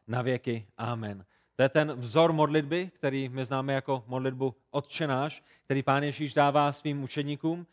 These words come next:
A vy určitě víte, že ve Starém zákoně lidé neměli přístup do Boží přítomnosti, že když si vzpomenete na Starý zákon, tak víte, že do Boží přítomnosti mohl přijít do té, eh, svatyně svatých pouze velekněz jednou za rok,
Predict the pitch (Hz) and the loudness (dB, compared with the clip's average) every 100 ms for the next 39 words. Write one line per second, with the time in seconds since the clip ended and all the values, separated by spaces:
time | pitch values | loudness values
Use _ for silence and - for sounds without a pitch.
0 | _ _ 110 147 151 202 196 185 196 170 | _ _ 0 0 0 -2 -2 0 -2 -2
1 | 180 156 147 180 185 151 156 151 165 151 | 0 -2 2 2 2 4 4 4 -2 -4
2 | 151 _ _ - 139 165 151 139 143 156 | -4 _ _ 0 4 6 6 6 0 0
3 | 156 - 180 - 156 131 139 147 143 147 | 0 -2 -6 -4 -4 0 0 2 -2 -4
4 | 156 143 151 123 - 110 127 127 - 123 | -4 -4 -2 -4 -8 -8 -6 -6 -8 -10
5 | _ _ - 143 143 147 147 139 135 151 | _ _ -4 0 2 2 2 0 0 2
6 | 147 139 139 143 139 135 139 151 135 143 | 2 2 2 2 0 0 0 -2 -2 -2
7 | - _ - 127 139 143 151 - 151 147 | -4 _ -4 0 2 2 0 -4 -2 0
8 | 151 147 - 151 139 135 139 - 143 131 | 0 -2 -4 -4 -2 -2 -2 -2 -4 -2
9 | 135 139 131 - _ _ 117 120 139 139 | 0 0 0 -2 _ _ -6 -2 0 2
10 | 143 139 - 139 147 135 143 123 131 120 | 0 -2 0 0 0 -2 -2 2 2 2
11 | 101 135 143 147 151 143 - 135 131 147 | 0 2 2 0 -2 -4 -2 -4 0 -2
12 | 131 143 139 135 | 0 2 2 0